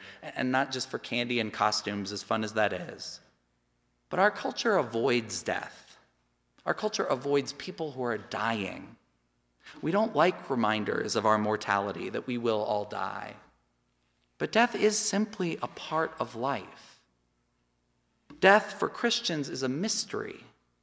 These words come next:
One of the mysteries of our faith is that we believe that death is not final. And All Saints and All Souls, Dia de los Muertos,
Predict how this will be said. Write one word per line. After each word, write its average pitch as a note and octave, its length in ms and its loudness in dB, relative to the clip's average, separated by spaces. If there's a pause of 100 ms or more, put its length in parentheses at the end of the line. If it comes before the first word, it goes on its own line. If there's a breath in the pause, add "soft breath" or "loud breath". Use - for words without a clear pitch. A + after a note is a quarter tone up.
(480)
One E3+ 200 4
of F#3+ 140 2
the F3 80 0
mysteries E3+ 500 2
of D3+ 100 4
our D#3 140 8
faith F3 460 0
is B2+ 100 -4
that D3+ 140 -2
we D3 140 -2
believe C#3 520 -2 (200 loud breath)
that - 240 -8
death E3 380 0
is C3+ 200 0
not C3 320 2
final. D#3 600 -4 (1160)
And - 140 -4
All F3 160 0
Saints F#3+ 420 0
and D3+ 220 0
All B2+ 160 4
Souls, C#3+ 600 4
Dia C3 160 2
de A2 140 4
los G#2+ 220 -2
Muertos, D3+ 680 0